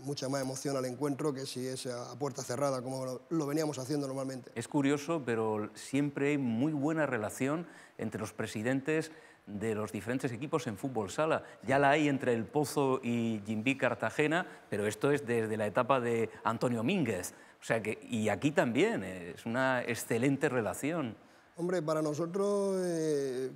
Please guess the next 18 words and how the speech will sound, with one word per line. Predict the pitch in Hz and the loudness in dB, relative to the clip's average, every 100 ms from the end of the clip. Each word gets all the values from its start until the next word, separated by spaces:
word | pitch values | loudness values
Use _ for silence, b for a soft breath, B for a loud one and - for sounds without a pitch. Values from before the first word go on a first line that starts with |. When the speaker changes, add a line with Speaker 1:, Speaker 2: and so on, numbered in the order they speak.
| - | -6
Speaker 1:
que | - | 2
es | 160 | 2
la | 160 | 4
primera | 156 156 160 | 2 0 0
vez | |
que | 160 147 | -2 -4
competimos | 143 143 156 156 | -4 -2 -2 -2
en | 143 | -4
segunda | 143 139 131 | -4 -4 -2
B | 147 170 151 | 0 0 2
y | 147 | 0
es | |
un | 147 | 0
club | 139 151 | -2 -4
que | 143 | -2
llevamos | 143 143 | -2 -2
cuatro | - 143 131 | -2 -4 -4
años, | 147 156 175 | -4 -2 -4